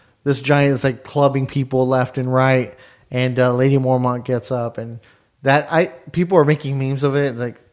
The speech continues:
be-, it being funny, but I thought it was fucking visceral.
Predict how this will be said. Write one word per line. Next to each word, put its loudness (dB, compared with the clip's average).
be-, -6
it -4
being -4
funny, -2
but 2
I 2
thought 2
it 0
was -4
fucking -6
visceral. -2